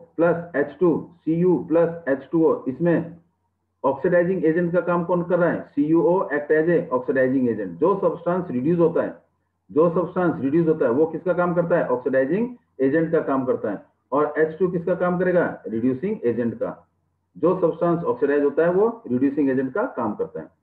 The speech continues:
Move to next question। What happened when dilute? Dilute mean more concentration of water। पानी की मात्रा ज्यादा,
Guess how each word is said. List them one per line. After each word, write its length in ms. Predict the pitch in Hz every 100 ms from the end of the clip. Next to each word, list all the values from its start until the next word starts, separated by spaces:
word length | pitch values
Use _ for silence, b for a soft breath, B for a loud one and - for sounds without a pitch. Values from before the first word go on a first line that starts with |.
| _ _ _ _ _ _ -
Move 240 | 127 147
to 120 | 190
next 280 | 196 131 -
question। 280 | - 107 - - _ _ _ _ _ _ _ -
What 300 | 131 208 170
happened 400 | 143 - 175 175
when 120 | 175 131
dilute? 420 | 135 151 165 - -
Dilute 440 | 120 147 202 -
mean 260 | 156 151 139 95 - _ _ _ _ _ _ 104
more 260 | 139 208 -
concentration 640 | 160 156 160 160 151 170
of 100 | 156
water। 260 | 151 127 110 -
पानी 240 | 139 156 190
की 160 | 180
मात्रा 360 | 160 151 - 143
ज्यादा, 340 | 101 113 123